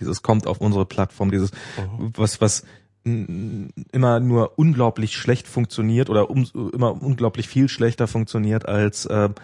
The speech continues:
Speaker 1: als, ähm, das, ähm, als das offene Modell, zumindest für den Endanwender,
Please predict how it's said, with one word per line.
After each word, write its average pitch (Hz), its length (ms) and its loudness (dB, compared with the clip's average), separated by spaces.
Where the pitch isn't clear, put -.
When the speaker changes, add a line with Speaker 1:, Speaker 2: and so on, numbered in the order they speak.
Speaker 1:
als, 104 460 0
ähm, 95 460 0
das, - 500 -4
ähm, 101 520 0
als 101 200 -6
das - 180 -4
offene 131 320 2
Modell, 123 640 2
zumindest 110 300 0
für 104 60 -2
den 95 120 0
Endanwender, 127 680 0